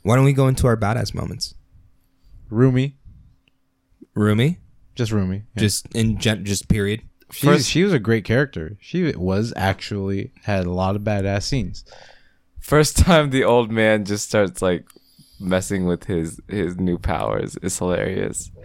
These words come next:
Speaker 3: And then when he's playing with the sn-, the, the tie as a snake, that's
Speaker 2: <laughs> That was great.
Speaker 1: <laughs> Uh, for me, my favorite, uh, badass moment was when he, when he came back to the slums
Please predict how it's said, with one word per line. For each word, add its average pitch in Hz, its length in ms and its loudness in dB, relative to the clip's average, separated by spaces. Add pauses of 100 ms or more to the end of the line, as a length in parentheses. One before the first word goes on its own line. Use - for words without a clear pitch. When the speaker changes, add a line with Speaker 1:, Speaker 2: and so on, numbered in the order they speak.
(200)
Speaker 3:
And 160 140 2
then 196 140 4
when 185 100 4
he's 170 120 2
playing 160 320 0
with 147 120 0
the 110 80 -2
sn-, 107 320 -8 (120)
the, 104 340 2
the - 80 -4
tie 101 380 2
as 101 180 0
a 92 40 -2
snake, 98 540 -2 (200)
that's 277 440 4
Speaker 2:
<laughs> - 0 -
That 139 180 4
was 117 140 2 (100)
great. 90 480 0
Speaker 1:
<laughs> - 340 -2 (760)
Uh, 123 540 4
for 147 240 4
me, 156 440 2
my 135 360 4
favorite, 139 380 2 (340)
uh, 113 300 2
badass 117 500 0
moment 120 360 2
was 104 300 2
when 98 440 2
he, 95 720 -2 (1120)
when 101 160 0
he 104 460 -2 (160)
came 117 420 2
back 101 320 0
to - 160 -2
the 104 80 -2
slums 92 800 0